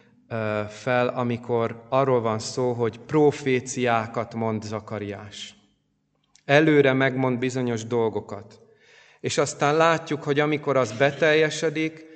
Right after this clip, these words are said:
hogy hogy lesz Isten Jeruzsálem számára valóságos védelemmé. Hogy hogy lehet majd az, hogy jön Nagy Sándor és a hódító útján letarol, letipor minden, de Jeruzsálem ki fog maradni, mert ezt megmondta az Úr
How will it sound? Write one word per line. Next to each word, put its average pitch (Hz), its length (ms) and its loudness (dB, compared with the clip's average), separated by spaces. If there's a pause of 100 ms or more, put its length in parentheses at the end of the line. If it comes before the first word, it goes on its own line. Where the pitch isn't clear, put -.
(120)
hogy 131 180 -6
hogy 175 280 -2
lesz 139 400 -2
Isten 139 640 -4 (260)
Jeruzsálem 131 760 0
számára 123 680 -2
valóságos 123 1000 -2
védelemmé. 113 800 -2 (320)
Hogy 139 180 0
hogy 190 240 4
lehet 147 420 4
majd 139 280 2
az, 156 260 4
hogy 131 200 -4
jön 151 180 4
Nagy 147 240 2
Sándor 139 500 0
és 123 160 -6
a 131 60 -2
hódító 135 640 -2
útján 143 540 -2
letarol, 135 840 0 (180)
letipor 139 640 -2
minden, 139 420 0
de 131 120 0
Jeruzsálem 147 680 2
ki 185 140 -6
fog 151 260 -2
maradni, 127 680 -2 (460)
mert 127 220 -6
ezt 131 200 -6
megmondta 143 760 0
az 117 140 -2
Úr 120 360 -4